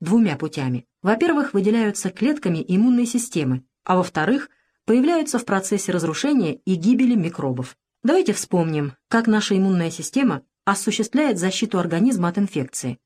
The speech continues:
Это напоминает сражение. К месту внедрения вирусов или бактерий устремляется армия иммунных клеток, лейкоцитов. Одни из них, нейтрофилы, убивают чужеродные клетки,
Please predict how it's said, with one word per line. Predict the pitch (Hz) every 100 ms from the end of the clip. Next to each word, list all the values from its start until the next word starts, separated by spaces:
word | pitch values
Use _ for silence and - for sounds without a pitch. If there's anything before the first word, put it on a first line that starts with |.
| _
Это | 269 339 302
напоминает | 262 208 202 262 254
сражение. | 254 185 196 190 160 139 123 - _ _ _ _
К | -
месту | 208 214 -
внедрения | 190 196 202 196 185 180
вирусов | 247 220 - 147 -
или | 202
бактерий | 170 156 - 254 175 - _ _ -
устремляется | 214 - 233 294 226 - 156 -
армия | 226 247 226 202 180 180
иммунных | 202 220 190 -
клеток, | 190 196 - 127 - -
лейкоцитов. | 190 208 202 190 175 139 127 - _
Одни | 180 180 196 185
из | 170
них, | 214 247 - -
нейтрофилы, | - 202 196 180 180 247 226 143 - _ _
убивают | 233 208 220 269 247 240
чужеродные | - 180 170 175 170 165
клетки, | 170 156 135 - 135